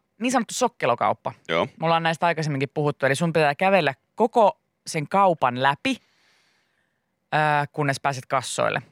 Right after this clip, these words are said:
Speaker 2: Joo.
Speaker 1: Joka on omiaan aiheuttamaan kaikenlaisia heräteostoksia. No, meikä mandarina ni-,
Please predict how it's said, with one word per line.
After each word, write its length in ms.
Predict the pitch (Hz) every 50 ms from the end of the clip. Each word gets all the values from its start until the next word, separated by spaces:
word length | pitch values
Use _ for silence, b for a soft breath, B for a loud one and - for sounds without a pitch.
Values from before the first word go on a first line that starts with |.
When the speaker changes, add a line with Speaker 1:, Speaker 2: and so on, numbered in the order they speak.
| _
Speaker 2:
Joo. 140 | - 90 80 -
Speaker 1:
Joka 440 | - 196 202 - - 277 269 262 - -
on 320 | 247 254 254 247 240 240 - _ _ _
omiaan 480 | - 233 233 226 226 214 208 202 196 185
aiheuttamaan 560 | 170 175 175 180 170 165 - 165 160 156 156
kaikenlaisia 540 | 143 135 123 123 - 202 240 247 - 202 160
heräteostoksia. 960 | 147 151 147 135 127 - - 120 113 117 - - - - - - - - - - _ _ _ _ _ _
No, 220 | - 175 202 226 190 B B B B B B _ _ - 147
meikä 340 | 156 202 202 208 190 180 156
mandarina 480 | 135 131 127 127 120 120 127 127 127 123
ni-, 240 | 131 139 143 135